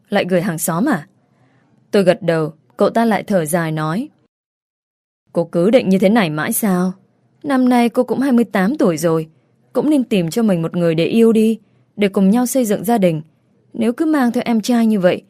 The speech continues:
cô nghĩ có ai dám yêu cô không?" "Sẽ có thôi,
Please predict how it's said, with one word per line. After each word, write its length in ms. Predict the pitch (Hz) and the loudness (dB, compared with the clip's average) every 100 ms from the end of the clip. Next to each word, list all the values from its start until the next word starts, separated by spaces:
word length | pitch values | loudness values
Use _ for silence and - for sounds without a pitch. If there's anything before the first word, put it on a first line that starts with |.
| _ _ _ - | _ _ _ -4
cô 160 | 175 | 0
nghĩ 180 | 175 180 | 2 0
có 160 | 190 196 | 0 -2
ai 200 | 247 220 | 0 0
dám 220 | 180 247 | 0 -2
yêu 180 | 294 240 | 0 0
cô 200 | 185 190 | 0 -2
không?" 320 | 190 190 180 - _ _ _ _ _ _ _ _ _ _ _ - | 0 -2 -2 -6 _ _ _ _ _ _ _ _ _ _ _ -16
"Sẽ 220 | - 185 - | -8 -6 -2
có 240 | 180 160 240 | -2 -2 0
thôi, 420 | 233 190 190 190 | 2 4 4 0